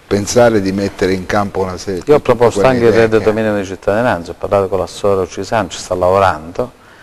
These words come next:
Speaker 2: Beh, il Comune di Cassano deve,
Speaker 1: Reddito
Speaker 2: deve
Speaker 1: di cittadinanza.
Speaker 2: Sì, deve, deve, Cassano
Speaker 1: Eh, ma
Speaker 2: deve, deve avere i benefici.
Speaker 1: Eh, ci vogliono anche, come dire, le casse devono essere,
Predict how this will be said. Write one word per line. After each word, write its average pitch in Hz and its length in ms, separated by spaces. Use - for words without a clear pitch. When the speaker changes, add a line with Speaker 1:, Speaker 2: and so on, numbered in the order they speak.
Speaker 2:
Beh, - 100
il - 100
Comune 110 240
di 113 80
Cassano 113 420
deve, 90 340
Speaker 1:
Reddito 110 520
Speaker 2:
deve 98 160
Speaker 1:
di - 20
cittadinanza. 95 800
Speaker 2:
Sì, 135 240
deve, 156 300
deve, 139 580
Cassano 165 380
Speaker 1:
Eh, - 20
ma 120 60
Speaker 2:
deve, 135 360
deve 147 200
avere 147 220
i 143 40
benefici. 135 680
Speaker 1:
Eh, 165 100
ci - 140
vogliono 123 460
anche, 95 800
come 92 140
dire, 82 120
le - 320
casse 117 360
devono 87 260
essere, 78 720